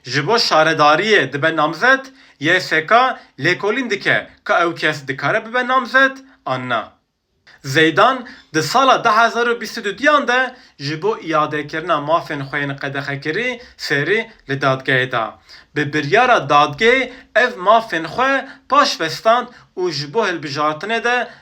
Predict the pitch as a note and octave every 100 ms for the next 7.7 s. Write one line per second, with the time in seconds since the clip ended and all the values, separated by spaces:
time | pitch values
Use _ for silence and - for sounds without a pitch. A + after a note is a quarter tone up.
0 | _ A3 A#3 G3 E3 E3 D#3+ G#3 A#3+ -
1 | _ _ G#3+ G#3+ D3 - C#3+ D#3 F#3 F3+
2 | _ B2+ A#2+ A2 - _ _ _ _ _
3 | _ - D#3+ F#3+ F#3 F#3+ G#3+ G#3 D3+ A#2+
4 | - - - E3 C#4 C#4 - - _ E3
5 | E3+ - B3 G#3 E3 E3 E3 D#3+ F3+ C#3+
6 | A#2+ - - _ D3 G#3 - F#3 E3+ F3+
7 | E3+ C#3+ C#3+ D3+ D#3+ F#3+